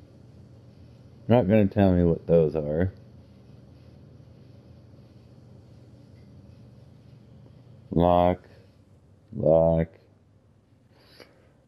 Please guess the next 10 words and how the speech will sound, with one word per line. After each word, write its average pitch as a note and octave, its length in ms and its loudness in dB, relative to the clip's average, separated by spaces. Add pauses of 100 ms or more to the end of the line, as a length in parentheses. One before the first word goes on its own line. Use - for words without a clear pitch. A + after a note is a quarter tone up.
(120)
Says E3 320 2
there's D#3 220 4
an C3 240 0
iron D3 520 4
insignia C3+ 720 2
key F2 920 -2 (140)
in E2+ 180 -6
that F#2+ 300 0
one. B1 340 -10 (4000)
Lockpick. F#2+ 960 -2